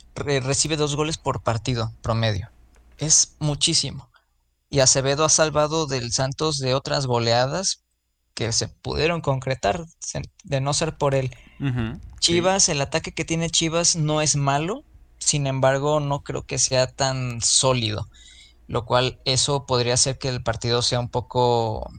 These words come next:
Speaker 1: trabado en, en cuanto a, eh, en, a goles, quiero decir, porque en, en, en espectáculo creo que vamos a tener un Santos que es bastante vulnerable en defensa,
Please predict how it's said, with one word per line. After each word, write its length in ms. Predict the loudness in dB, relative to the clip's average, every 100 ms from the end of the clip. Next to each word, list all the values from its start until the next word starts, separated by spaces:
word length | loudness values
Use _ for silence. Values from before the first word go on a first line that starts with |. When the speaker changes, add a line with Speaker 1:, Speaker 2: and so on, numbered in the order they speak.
| -20 _ _ -20 _
Speaker 1:
trabado 680 | 2 4 4 4 2 0 -4
en, 960 | -4 -4 -4 -4 -6 -6 -8 -10 -14 -20 -20
en 300 | -16 -12 -10
cuanto 480 | -2 0 0 0 4
a, 360 | 4 4 0 -6 -12 -20 -20 -20 -20 -20 _
eh, 920 | -8 -4 -2 -2 -2 -4 -6 -10 -14 -14
en, 240 | -10 -4 0
a 100 | 2
goles, 360 | 2 2 0
quiero 240 | 0 0 2
decir, 360 | 2 0 -2 -4
porque 240 | -4 -2
en, 80 | 0 0
en, 440 | -2 -4 -2 -4 -4
en 120 | -2
espectáculo 580 | -2 -2 -4 -4 -4 -4
creo 180 | -2 -4
que 580 | -2 -2 -2 -4 -8 -10
vamos 320 | 0 2 2 -2
a 60 | -4
tener 300 | -6 -6 -8 -6 -2
un 100 | 0
Santos 360 | 0 0 -2 -2
que 120 | -2
es 80 | 0
bastante 500 | -2 -2 -2 0 2
vulnerable 460 | 2 2 2 2
en 80 | 0
defensa, 480 | -2 -2 0 0